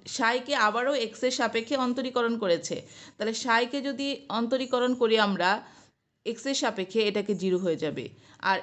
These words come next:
এটা কি পড়েছে? x to the power n, x to the power n এর সূত্র কি? x to the power n, x to the power n minus কত? ওয়ান plus a কে অন্তরীকরণ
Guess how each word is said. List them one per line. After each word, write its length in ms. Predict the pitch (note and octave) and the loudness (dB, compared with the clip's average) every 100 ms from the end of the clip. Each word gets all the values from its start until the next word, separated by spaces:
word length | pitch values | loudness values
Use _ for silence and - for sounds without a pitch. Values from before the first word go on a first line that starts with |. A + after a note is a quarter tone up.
| A3+ | 0
এটা 140 | A#3+ B3+ | 0 0
কি 80 | C4 B3 | -4 2
পড়েছে? 380 | A3+ A3+ A3+ B3 A#3+ A3+ | 2 2 2 2 4 2
x 20 | A3+ | 2
to 60 | B3 A#3 | 0 0
the 60 | A3+ | 2
power 160 | A3 G#3 F3 | 4 6 4
n, 20 | C#3+ F#3+ | 4 -4
x 20 | A#3+ | -2
to 40 | A#3 | -2
the 80 | A#3+ | 0
power 160 | A#3 A#3 A3+ | 2 2 2
n 20 | A3 | 0
এর 80 | A#3 | -2
সূত্র 200 | A3+ A3+ A#3 | -4 2 2
কি? 120 | F#3 C3 - - _ - G3+ | 2 -6 -8 -20 _ -8 -6
x 20 | G#3 | -4
to 40 | A3+ | -2
the 80 | A3+ G#3+ | 0 2
power 280 | G#3+ G#3 A#3 C4 - _ _ F#3 G#3 | 4 6 4 0 -10 _ _ -6 -2
n, 40 | A3+ A#3 | -2 -2
x 20 | A3 | -4
to 40 | A3 A3 | -2 0
the 80 | A3 | 2
power 280 | G3+ G3 A#3 G4 - _ _ - G#3 | 4 6 6 2 -6 _ _ -6 -2
n 40 | A3+ G#3+ | 0 0
minus 300 | F#3 F#3 G3 - | 0 -2 -4 -4
কত? 140 | D#3+ D#3+ F3 | -2 0 2
ওয়ান 220 | F#3+ B3+ D#4 | 4 4 0
plus 260 | G#3 F#3 G3 - - B3+ | 2 2 0 -6 -2 0
a 40 | C4+ C#4 C#4 C#4 | 4 2 2 0
কে 180 | A3+ A#3+ B3 A#3+ - | 4 6 6 2 -4
অন্তরীকরণ 580 | G#3+ A3 A#3+ A#3+ A#3 A#3 | -4 0 0 2 0 2